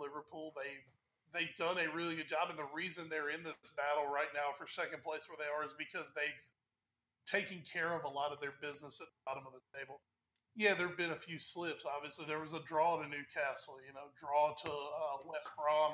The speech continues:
earlier in the season. But Liverpool have gotten so much better against these teams at the bottom of the table.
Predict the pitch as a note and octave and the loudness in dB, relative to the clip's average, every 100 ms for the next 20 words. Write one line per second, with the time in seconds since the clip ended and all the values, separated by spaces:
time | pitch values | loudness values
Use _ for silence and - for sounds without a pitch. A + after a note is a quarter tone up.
0 | C#3 C#3 C#3 C#3 C3+ - - D3 C#3+ - | 2 -2 -4 -6 -8 -12 -12 -14 -20 -20
1 | _ _ _ _ _ _ _ _ _ F#3 | _ _ _ _ _ _ _ _ _ 2
2 | F#3 D#3+ - - - _ _ _ - F3 | 4 2 -4 -16 -20 _ _ _ -8 -6
3 | F3 E3+ G3 E3 D#3+ D3+ - - - F3 | -6 -4 -4 -2 -4 -6 -6 -4 2 4
4 | G3 F3+ E3 - E3+ D3+ D3 D3 D3+ C#3+ | 4 2 -2 -2 0 0 0 -2 -2 -6
5 | D#3 C#3 - D3+ C#3 C#3+ C#3+ C3+ C#3 C#3 | -6 -10 -8 -8 -8 -12 -2 0 0 -2
6 | C3+ C3 D3 C#3 C3+ C#3 | -12 -14 -6 -6 -6 -12